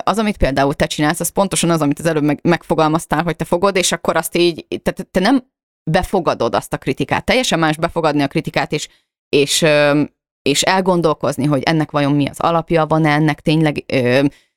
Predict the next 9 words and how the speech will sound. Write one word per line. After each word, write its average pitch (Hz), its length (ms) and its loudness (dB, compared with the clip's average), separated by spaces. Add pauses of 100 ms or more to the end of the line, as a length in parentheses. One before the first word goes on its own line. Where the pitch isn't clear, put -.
(180)
valóság 180 460 2
alapja, 175 280 0
kell-e 170 280 2
valamin 160 340 4
változtatnom, 160 600 -2
vagy 120 120 -2
nem 139 160 2
kell 185 140 0
változtatnom. 196 640 0